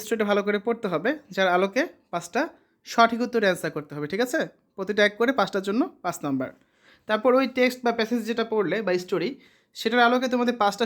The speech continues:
শর্ট কোয়েশ্চেন অ্যান্সার করতে হবে, প্রতিটা দুই করে, মোট হচ্ছে দশ নাম্বার। তো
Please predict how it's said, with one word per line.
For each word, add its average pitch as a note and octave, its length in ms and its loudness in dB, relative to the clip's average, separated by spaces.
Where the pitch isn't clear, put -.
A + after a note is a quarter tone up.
শর্ট A3+ 240 4
কোয়েশ্চেন B3+ 320 -2
অ্যান্সার F#3+ 280 0
করতে D#3 220 -6
হবে, D#3 160 -2
প্রতিটা G3 260 0
দুই G#3+ 160 2
করে, A#3+ 200 4
মোট G3+ 140 -4
হচ্ছে F#3 160 -6
দশ D#3+ 180 -2
নাম্বার। D3+ 240 -4
তো - 20 -8